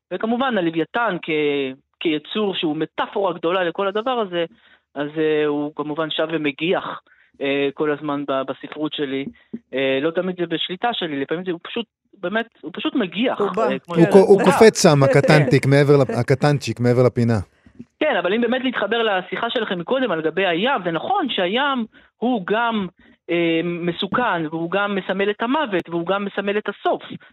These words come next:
Speaker 1: זה נכון מאוד. אבל הוא גם מסמל את, את אלטרנטיבה. אה, אפשרות אחרת לכל מיני דברים, ליחסים,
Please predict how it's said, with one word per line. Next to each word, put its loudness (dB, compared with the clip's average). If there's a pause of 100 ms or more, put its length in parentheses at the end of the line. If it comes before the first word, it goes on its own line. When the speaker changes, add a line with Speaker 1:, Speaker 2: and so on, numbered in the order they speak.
(140)
Speaker 1:
זה -2
נכון 0
מאוד. 0 (440)
אבל -2
הוא -4
גם 0 (380)
מסמל -2
את, -4 (180)
את -10
אלטרנטיבה. -4 (640)
אה, 2 (120)
אפשרות -2
אחרת -2 (120)
לכל -2
מיני 0
דברים, -2 (300)
ליחסים, -2